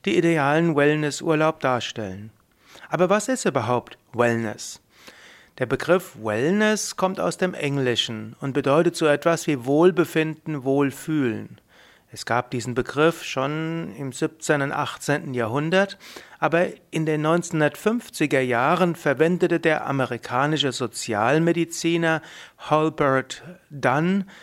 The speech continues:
das Wort Wellness als eine Zusammensetzung von Well-being, Wohlbefinden und Fitness. Er betrachtete Wellness als einen Zustand von hoher Gesundheit,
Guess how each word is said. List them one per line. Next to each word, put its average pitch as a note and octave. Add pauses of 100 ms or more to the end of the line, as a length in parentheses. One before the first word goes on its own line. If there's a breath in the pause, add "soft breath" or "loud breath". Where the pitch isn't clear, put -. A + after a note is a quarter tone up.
(200 loud breath)
das D#3+
Wort E3+
Wellness F3+
als C#3+
eine D3
Zusammensetzung F3+
von G#2+
Well-being, C3 (480 soft breath)
Wohlbefinden D#3
und G3
Fitness. - (420 soft breath)
Er F#3
betrachtete F#3+
Wellness F3
als D#3
einen D#3
Zustand G3
von C3+
hoher E3+
Gesundheit, C#3+